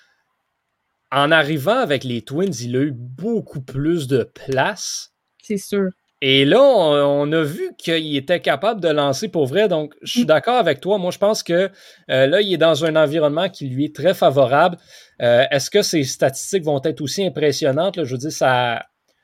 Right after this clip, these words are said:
Speaker 1: bon, là, encore une fois, on va aller dans l'anglais. Ça whip parce qu'il y a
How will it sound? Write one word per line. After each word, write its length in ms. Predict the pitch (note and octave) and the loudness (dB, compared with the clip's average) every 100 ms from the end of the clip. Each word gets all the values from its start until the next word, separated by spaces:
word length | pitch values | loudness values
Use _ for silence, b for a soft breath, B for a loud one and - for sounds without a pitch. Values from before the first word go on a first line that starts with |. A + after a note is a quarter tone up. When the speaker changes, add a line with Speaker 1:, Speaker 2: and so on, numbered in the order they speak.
| _ _ - | _ _ -2
Speaker 1:
bon, 260 | C3+ C3 - - _ _ _ _ _ _ _ _ _ | 0 0 -4 -20 _ _ _ _ _ _ _ _ _
là, 160 | C#3+ C#3+ | -2 0
encore 280 | C#3 D#3 D3 | 2 2 2
une 80 | B2+ | -2
fois, 160 | E3 | -2
on 60 | E3 | 2
va 160 | C#3 | 4
aller 200 | C3 C#3+ D#3+ | 4 2 2
dans 180 | D3 | 2
l'anglais. 340 | C3+ B2+ B2 F#3+ | 2 0 0 -2
Ça 300 | - C#3+ A#2 | 2 2 2
whip 440 | A#2+ C3+ A3 - - - | -2 2 2 2 -8 -2
parce 220 | C#3 - | -4 -2
qu'il 100 | |
y 40 | |
a 40 | D3+ | -2